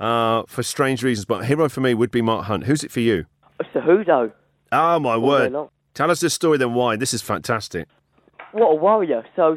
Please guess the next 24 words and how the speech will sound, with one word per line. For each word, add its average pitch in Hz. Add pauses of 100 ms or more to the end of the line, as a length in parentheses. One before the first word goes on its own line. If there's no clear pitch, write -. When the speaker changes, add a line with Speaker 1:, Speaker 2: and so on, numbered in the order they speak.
Speaker 2:
Cejudo, 180
there 180
was 160
a, 165
I 160
think 196
there 170
was 165
a 165
house 208 (120)
fire, 127 (560)
and 165
he's 165
managed 190 (120)
to, 170 (300)
he's 165
managed 175
to 170
get -
out 190
the 180
house. 170 (280)
His 165
Olympic, 196